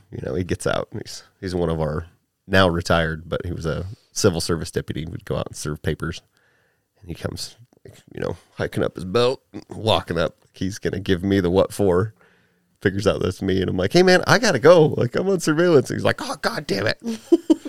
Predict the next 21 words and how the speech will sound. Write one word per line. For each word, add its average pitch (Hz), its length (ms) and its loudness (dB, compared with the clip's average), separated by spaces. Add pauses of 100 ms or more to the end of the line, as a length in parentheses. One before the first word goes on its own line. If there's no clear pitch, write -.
(160)
Get 240 140 8
out 165 160 6
of 143 80 8
here, 139 140 8
you 131 80 6 (120)
fucking - 280 4
punk." 147 280 6 (200)
You 120 160 -4
know, 147 180 2
'cause - 300 -6 (800)
at 104 120 -2
that 110 200 8
point, 92 200 2
I 92 60 0
had 92 260 2 (220)
less 101 240 4
than 92 260 -4
ten 95 240 4
years 92 420 -2 (400)
with 104 240 2
the, 95 240 -2